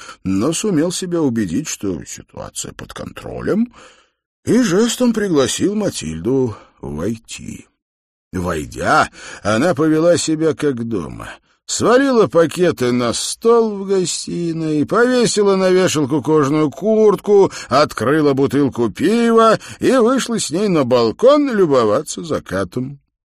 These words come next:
Фаулс, оставшись в кухне один, призвал себя к спокойствию и приступил к готовке.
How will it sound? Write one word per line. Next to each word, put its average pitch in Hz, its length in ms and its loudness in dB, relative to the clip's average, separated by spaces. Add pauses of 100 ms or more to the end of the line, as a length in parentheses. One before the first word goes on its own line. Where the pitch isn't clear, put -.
(120)
Фаулс, 123 540 -2
оставшись - 580 -12
в - 120 -16
кухне 69 460 -8
один, 82 540 -4 (260)
призвал 120 480 0
себя 92 320 -6
к - 80 -10
спокойствию 131 1200 -8 (840)
и 85 240 -4
приступил 147 840 -6
к 107 80 -8
готовке. - 600 -10